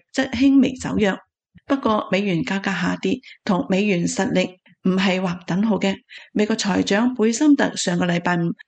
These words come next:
喺接受C N B C採訪時，澄清強勢美元政策唔等同於美元匯率強勢時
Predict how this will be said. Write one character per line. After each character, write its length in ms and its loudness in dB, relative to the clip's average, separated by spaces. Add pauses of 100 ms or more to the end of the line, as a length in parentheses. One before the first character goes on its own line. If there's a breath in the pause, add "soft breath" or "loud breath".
(120)
喺 120 0
接 180 -2
受 440 -4
C 200 2
N 220 4
B 160 6
C 200 2
採 220 -4
訪 260 -2
時， 240 -4 (260)
澄 280 -2
清 260 4
強 260 -4
勢 340 -2
美 120 0
元 180 0
政 200 -2
策 180 -2 (380 loud breath)
唔 180 2
等 320 2
同 280 0
於 240 6 (180)
美 140 2
元 280 2
匯 200 0
率 240 2
強 240 -2
勢 260 0
時 160 -2